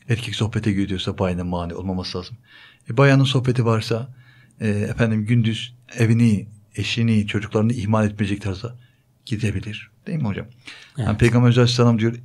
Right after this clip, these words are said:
Speaker 1: eş-, e, bayanın mescidi evidir diyor. Öncelikle evine ağırlık verecek. Yani bir bayan mesela manevi ibadetine giderken eğer eşini aksatıyorsa, çocuklarını aksatıyorsa, ev vazifelerini aksatıyorsa...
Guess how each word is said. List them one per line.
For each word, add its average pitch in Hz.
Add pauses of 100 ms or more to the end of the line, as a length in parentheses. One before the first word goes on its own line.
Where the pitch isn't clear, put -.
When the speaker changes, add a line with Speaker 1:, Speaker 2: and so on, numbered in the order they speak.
Speaker 1:
eş-, -
e, 104
bayanın 113
mescidi 107
evidir 101
diyor. - (200)
Öncelikle 117
evine 104
ağırlık 92
verecek. - (540)
Yani 110
bir 107
bayan 107
mesela 104
manevi 107
ibadetine 107
giderken 104
eğer 101
eşini 107
aksatıyorsa, 101
çocuklarını 101
aksatıyorsa, 101
ev 107
vazifelerini 101
aksatıyorsa... 98